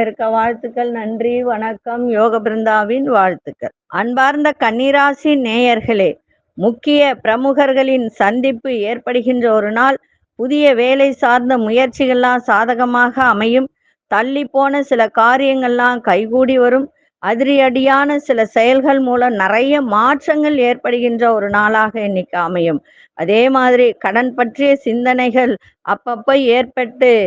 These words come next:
உங்களுக்கு மனதில் ஒரு குழப்பங்களும் ஏற்படுகின்ற ஒரு தருணம் இருக்கு. மாலை வேலைக்கு பிறகு அதெல்லாம் விலகக்கூடிய தன்மையும் உண்டு. அதே போல உங்களோட வேலை பார்ப்பவர்கள் உங்களுக்கு ஆதரவாக செயல்படுவார்கள்.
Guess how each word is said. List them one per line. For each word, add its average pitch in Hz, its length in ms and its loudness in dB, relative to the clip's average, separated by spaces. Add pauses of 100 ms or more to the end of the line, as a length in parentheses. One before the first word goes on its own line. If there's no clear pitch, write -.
(400)
உங்களுக்கு 240 540 0
மனதில் 247 480 2
ஒரு 220 260 2
குழப்பங்களும் 269 880 -2
ஏற்படுகின்ற 254 680 0
ஒரு 202 240 2
தருணம் 240 440 0
இருக்கு. 226 380 0
மாலை 233 420 0
வேலைக்கு 240 520 0
பிறகு 254 400 2 (360)
அதெல்லாம் 240 360 -2
விலகக்கூடிய 247 640 0
தன்மையும் 240 540 0
உண்டு. 240 300 2 (480)
அதே 220 220 2
போல 262 260 0
உங்களோட 226 460 2 (100)
வேலை 247 340 2
பார்ப்பவர்கள் 254 800 2 (140)
உங்களுக்கு 233 500 -2
ஆதரவாக 240 760 0
செயல்படுவார்கள். 240 880 0